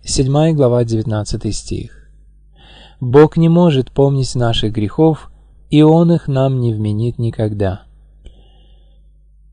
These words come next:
Когда грех становится для нас привычкой, Бог воспитывает нас, как любящий отец,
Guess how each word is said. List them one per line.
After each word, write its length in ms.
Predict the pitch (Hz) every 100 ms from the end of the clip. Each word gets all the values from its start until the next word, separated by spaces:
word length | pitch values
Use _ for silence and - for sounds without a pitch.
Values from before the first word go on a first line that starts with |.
| _
Когда 380 | - 120 117 135
грех 360 | 123 135 139 -
становится 640 | - 120 120 127 113 -
для 200 | 113 110
нас 240 | 110 110 -
привычкой, 720 | 107 101 147 - - 101 - - _ _ - - -
Бог 300 | 131 131 151 151
воспитывает 760 | 156 - - 196 170 156 139
нас, 440 | 123 131 143 107 - -
как 260 | 135 131
любящий 540 | 139 135 135 120 113 113
отец, 640 | 107 - 143 151 - -